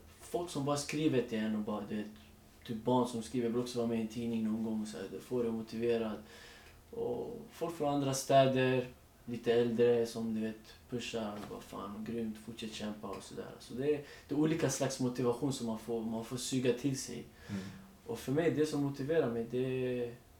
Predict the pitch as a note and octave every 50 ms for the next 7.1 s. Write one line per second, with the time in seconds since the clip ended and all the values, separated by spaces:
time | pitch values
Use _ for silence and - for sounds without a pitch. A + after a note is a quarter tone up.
0 | - - - - - C3+ C3+ C3 B2 B2 A#2+ - - D#3+ D3+ C3 A#2+ A#2 A2+ A2+
1 | A2+ A2+ A#2 A#2 - - D3 B2+ A2+ - - B2 C3+ C3+ - A#2+ A2 G#2+ A2 G#2+
2 | - C3+ B2+ A#2+ G#2+ A#2 A2 A#2 A2+ A2 B2+ A2+ G#2+ C3 D3 D3 C#3+ - - A2
3 | G2+ G2 G2 - - - - - - - - - G#2+ G#2+ - - A#2+ A2+ A2 G2+
4 | G2+ - - - - - - - B2 - - - D#3 D3+ C#3 C3+ C#3+ D3 C3 A2+
5 | A2+ A#2 A#2+ B2+ C#3 C3+ A#2 G#2 F#2+ F#2+ - - - A#2+ A#2 A#2 A2+ A2 A2 A2
6 | A#2 A#2+ B2+ C3 A#2+ A#2+ B2 - - - - C3 B2+ B2+ B2 B2 B2 B2 A#2+ A#2+
7 | A#2